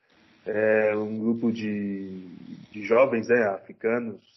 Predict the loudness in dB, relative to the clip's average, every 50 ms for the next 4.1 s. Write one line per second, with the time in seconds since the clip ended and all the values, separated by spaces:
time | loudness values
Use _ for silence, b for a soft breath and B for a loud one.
0 | _ _ _ _ _ _ _ _ _ _ _ _ -2 2 2 2 2 0 -2 -2
1 | -2 -2 0 -2 -2 -4 -6 -12 -18 -12 -10 -6 -6 -4 -4 -6 -6 -8 -12 _
2 | _ _ _ _ _ _ _ -12 -10 -8 -8 -4 0 2 4 6 6 8 8 8
3 | 8 6 4 4 0 -2 -4 -6 -10 -8 -4 -4 -4 0 4 6 8 8 8 8
4 | 6 4